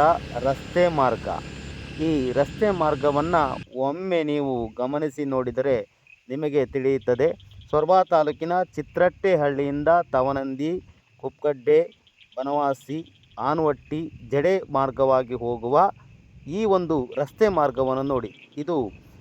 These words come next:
ಬನವಾಸಿ ಸಿರಸಿಗೆ ಕಲ್ಪಿಸಿಕೊಡುವಂಥ ರಸ್ತೆ, ಹಾಗೇನೆ ಸಿರಸಿ ಹಾನ್-, ಸಿರಸಿ ಭಾಗ ಕಲ್ಪಿಸುವಂಥ ರಸ್ತೆ,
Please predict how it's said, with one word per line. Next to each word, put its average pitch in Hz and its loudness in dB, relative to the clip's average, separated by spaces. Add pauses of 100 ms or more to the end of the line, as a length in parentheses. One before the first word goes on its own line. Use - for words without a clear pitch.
(180)
ಬನವಾಸಿ 160 0
ಸಿರಸಿಗೆ 165 -4
ಕಲ್ಪಿಸಿಕೊಡುವಂಥ 131 -4
ರಸ್ತೆ, 127 2 (500)
ಹಾಗೇನೆ 151 2 (440)
ಸಿರಸಿ 180 -2
ಹಾನ್-, 147 0 (440)
ಸಿರಸಿ 190 0
ಭಾಗ 147 4 (100)
ಕಲ್ಪಿಸುವಂಥ 139 -2
ರಸ್ತೆ, 135 4